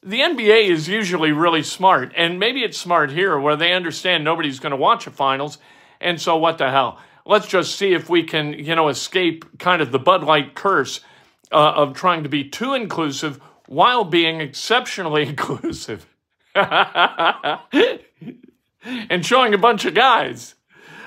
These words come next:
Um, Kelly Jack Kelly, happy birthday. Uh, Donald Kelly, happy birthday. Derek Keller, happy birthday. The great Jim Denny, happy birthday.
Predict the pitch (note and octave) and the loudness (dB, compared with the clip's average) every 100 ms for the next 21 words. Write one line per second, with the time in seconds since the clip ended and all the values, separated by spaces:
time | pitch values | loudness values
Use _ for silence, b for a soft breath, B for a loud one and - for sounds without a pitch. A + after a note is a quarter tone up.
0 | B - A3+ A3+ G#3 G3+ - D#3 C4 A3 | B 2 4 6 4 -2 -6 -2 0 0
1 | A3 A3+ - A#3+ A#3 F#3+ F#3+ G3 F3 G#3 | 2 2 2 0 2 2 2 0 0 0
2 | G3+ F#3 D#3 B2 b b - F#3 F#3+ D3+ | 0 0 -2 -2 b b 0 2 2 2
3 | A3+ B3+ A#3 D#3 G3+ F#3 D#3+ D3+ D3 D3+ | 2 2 -2 0 2 4 4 2 2 0
4 | C#3 D3+ C#3+ D3 C3+ C3 B3+ A3+ - - | 0 0 0 -4 -2 0 2 0 -2 0
5 | A#3 C#4+ A#3+ E3 D3+ E3 E3 D#3 D3+ D#3 | 2 4 2 2 2 0 0 -2 -2 -2
6 | D3+ D#3 A#3 A#3+ - A3+ G3 D#3 A#3 A3+ | -4 -2 -2 -2 -4 -6 -4 -4 -2 -2
7 | E3 - C3+ D3 D3+ C#3+ C#3 C3 C3 A#2 | -8 -12 -4 -2 -2 -2 -2 -2 -4 -8